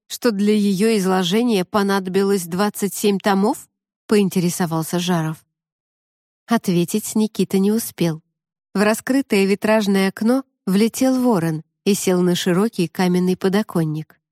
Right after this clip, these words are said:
Сперва Еве показалось, что это Корвин,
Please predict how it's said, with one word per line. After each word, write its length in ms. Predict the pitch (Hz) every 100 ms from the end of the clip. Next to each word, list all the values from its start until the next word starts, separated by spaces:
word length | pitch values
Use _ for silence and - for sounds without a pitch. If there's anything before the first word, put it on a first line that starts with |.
| _ _ _ _ _ _ _ _ _
Сперва 420 | - - 220 208
Еве 360 | 226 202 240 220
показалось, 580 | - - 208 240 240 220
что 160 | -
это 220 | 226 220 233
Корвин, 520 | - 277 190 165